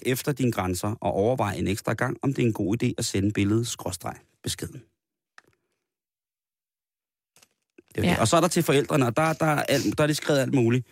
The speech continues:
Speaker 1: Og der, det gider jeg sådan set gå ind i. Øh, men hvad fanden, ville det ikke være totalt grænseoverskridende, hvis man vidste, at ens forældre kiggede i ens telefon for at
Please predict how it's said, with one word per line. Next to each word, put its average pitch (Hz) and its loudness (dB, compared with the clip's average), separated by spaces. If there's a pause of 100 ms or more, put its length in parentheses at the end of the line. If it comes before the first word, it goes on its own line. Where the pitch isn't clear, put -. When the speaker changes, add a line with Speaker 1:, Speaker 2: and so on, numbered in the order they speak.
(440)
Speaker 1:
Og - -4
der, 165 2 (920)
det 170 2
gider 175 2
jeg 160 -2
sådan 156 -2
set 147 -2
gå 156 0
ind 135 2
i. 135 0 (180)
Øh, 101 0 (640)
men 127 4 (1160)
hvad - -2
fanden, 131 0 (1040)
ville 127 2
det 151 4
ikke 151 0
være 127 2 (500)
totalt 143 -2
grænseoverskridende, 120 0
hvis 110 -2
man 117 2
vidste, 123 0
at - -6
ens - -2
forældre - -4
kiggede 117 0
i - 2
ens 104 0
telefon 110 -2
for 117 2
at 104 0